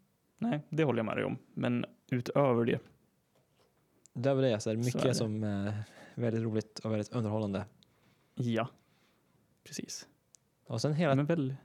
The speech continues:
Speaker 2: tempot på
Speaker 1: Mm.
Speaker 2: filmen också.
Speaker 1: Ja,
Speaker 2: Så jävla nice. Det är bara
Speaker 1: otroligt.
Speaker 2: liksom går från scen till scen utan att den liksom saktar av eller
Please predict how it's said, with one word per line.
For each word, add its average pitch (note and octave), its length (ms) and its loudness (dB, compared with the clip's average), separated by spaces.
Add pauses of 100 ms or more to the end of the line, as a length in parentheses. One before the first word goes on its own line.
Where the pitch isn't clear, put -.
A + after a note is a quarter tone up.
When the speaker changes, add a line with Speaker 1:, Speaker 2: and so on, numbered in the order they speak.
(120)
Speaker 2:
tempot - 480 0
på D3 80 0
Speaker 1:
Mm. D3 60 2
Speaker 2:
filmen A2+ 200 0
också. A2 320 -2 (500)
Speaker 1:
Ja, E3 260 2
Speaker 2:
Så B2 120 0
jävla A#2 300 2
nice. C3 120 2
Det A#2 60 2
är - 40 4
bara A#2+ 80 4
Speaker 1:
otroligt. A#2 160 2
Speaker 2:
liksom G#2+ 240 -2 (760)
går C3 380 2
från G#2+ 460 -2
scen - 600 -2
till B2 120 -6
scen A2+ 340 -2
utan A2+ 260 -2
att A2+ 100 -2
den G#2+ 120 -2
liksom G#2 400 -6
saktar - 400 -2
av A2 260 2
eller G2+ 280 -2